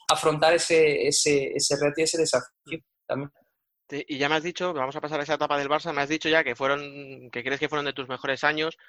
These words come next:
Speaker 2: aunque no se conquistaran títulos, que, mm, ¿con qué te quedas de esa etapa? Porque, claro, al final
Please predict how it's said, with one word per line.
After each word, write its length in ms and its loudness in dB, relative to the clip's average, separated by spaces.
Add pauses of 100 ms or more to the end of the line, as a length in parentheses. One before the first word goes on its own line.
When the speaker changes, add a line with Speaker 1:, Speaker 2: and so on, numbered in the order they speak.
(160)
Speaker 2:
aunque 180 -6
no 60 -4
se 80 -10
conquistaran 480 -6
títulos, 400 -6 (680)
que, 800 0
mm, 60 -20
¿con 180 -6
qué 100 -4
te 140 -2
quedas 320 0
de 100 2
esa 220 -2
etapa? 500 -2
Porque, 260 -8
claro, 180 0
al 60 -14
final 380 -4